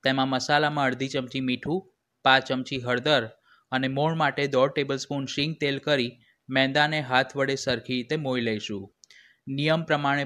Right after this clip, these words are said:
પ્રભુ માટે કચોરી કે ગુંજા મેંદામાંથી જ સિદ્ધ થાય છે, પણ જો તમે મેંદો વધુ ઉપયોગમાં ન લેતા હો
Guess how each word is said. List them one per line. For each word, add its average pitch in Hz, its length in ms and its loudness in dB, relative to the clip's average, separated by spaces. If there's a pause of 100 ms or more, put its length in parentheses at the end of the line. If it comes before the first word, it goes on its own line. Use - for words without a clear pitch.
પ્રભુ 131 280 0
માટે 131 280 0
કચોરી 131 500 -2
કે 135 80 0
ગુંજા 127 420 2 (220)
મેંદામાંથી 139 720 0
જ - 40 -8
સિદ્ધ 127 260 -2
થાય 117 240 -2
છે, 139 120 -4 (380)
પણ 131 160 -2
જો 147 160 2
તમે 151 280 0
મેંદો 131 360 0 (320)
વધુ 135 280 2
ઉપયોગમાં 147 500 -2
ન 151 160 0
લેતા 123 260 0
હો 127 140 -2